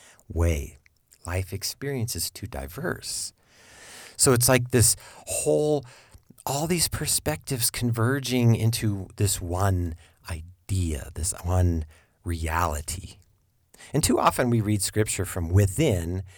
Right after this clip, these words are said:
a religious frame or a tradition. Of course we do, 'cause, like, if you're gonna study scripture, you're gonna do so from within a religious framework. That's how we always present it.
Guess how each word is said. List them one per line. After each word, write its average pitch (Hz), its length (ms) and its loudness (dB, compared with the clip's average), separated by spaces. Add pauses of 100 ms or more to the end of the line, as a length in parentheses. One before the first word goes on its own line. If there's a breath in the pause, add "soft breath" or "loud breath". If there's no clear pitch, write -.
(320 loud breath)
a 120 80 -2
religious 120 500 -2
frame 113 440 0
or 90 160 2
a 104 60 2
tradition. 131 600 0
Of 90 120 -8
course - 320 -4
we 101 80 -2
do, 78 240 -8
'cause, 101 240 -2
like, 104 180 0
if 104 140 -6
you're 113 100 0
gonna 107 340 0 (220 loud breath)
study 104 760 0 (680 soft breath)
scripture, 101 560 -2
you're 127 120 -2
gonna 139 140 2
do 117 240 2
so 101 220 0
from 98 180 -2
within 92 320 2
a 85 120 0
religious 80 580 -4
framework. 85 720 -2
That's 76 240 -6
how 76 260 -4
we 78 180 -8
always 73 280 -6
present 147 560 0
it. - 180 -14